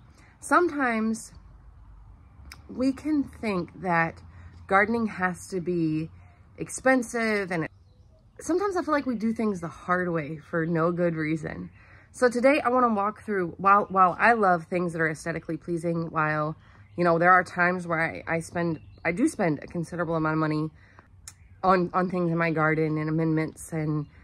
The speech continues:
um, building raised beds and things like that. There's a place for that, absolutely. And if that is you,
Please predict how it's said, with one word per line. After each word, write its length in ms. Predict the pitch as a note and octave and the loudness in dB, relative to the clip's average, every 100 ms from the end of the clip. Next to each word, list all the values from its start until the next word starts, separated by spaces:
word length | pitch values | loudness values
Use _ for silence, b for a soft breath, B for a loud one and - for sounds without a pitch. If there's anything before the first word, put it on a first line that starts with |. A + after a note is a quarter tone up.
| B B | B B
um, 320 | E3+ D#3 D3+ - | -2 0 -2 -2
building 320 | F#3 F3+ F3 | 0 2 2
raised 260 | E3+ E3+ D3+ | 2 0 0
beds 240 | E3 D#3 | -2 -2
and 140 | D3+ | -6
things 220 | D#3+ D#3+ D#3 | -2 -2 -2
like 180 | D#3 | -4
that. 200 | E3 D#3 - | -4 -6 -6
There's 180 | F#3 G3 | -8 -8
a 60 | |
place 260 | - G#3+ G#3 | -4 -4 -2
for 140 | F3+ | -4
that, 180 | D#3 C#3+ E3 | -6 -6 -6
absolutely. 580 | F#3 - E3 E3 C#3+ C#3+ | -8 -8 -6 -4 -4 -6
And 100 | D#3 | -6
if 80 | D#3 | 0
that 200 | F#3 G#3+ | 2 2
is 140 | A3 | -4
you, 420 | G3+ A#3+ E3+ D3 | -4 -2 -2 -4